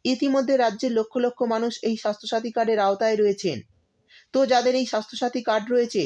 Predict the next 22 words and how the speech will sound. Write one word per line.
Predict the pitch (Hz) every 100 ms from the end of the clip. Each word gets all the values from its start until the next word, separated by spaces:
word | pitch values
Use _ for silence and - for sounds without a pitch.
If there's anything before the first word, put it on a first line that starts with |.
| -
তাদের | 202 214 214
জন্য | 233 240
বড় | 196 208
সুখবর | 214 233 220 226 220
প্রকাশ | 220 220 214
করা | 220 214
হলো। | 196 185 139 104 _ _ _ _ _ - _
তো | 262 254
বন্ধুরা, | 262 247 262 254
বুঝতেই | 196 214 247 247
পারলেন, | 240 240 220 196
যদি | 180 208
আপনার | 233 - 226 220
স্বাস্থ্যসাথী | 208 208 220 220 226
কার্ড | 233 226 -
থেকে | 220 226
থাকে | 233 226 196 - - _ _ -
বা | 170 226
আপনার | 226 247 254
বাড়ির | 214 226 220
যদি | 247 247
কারোর | 214 233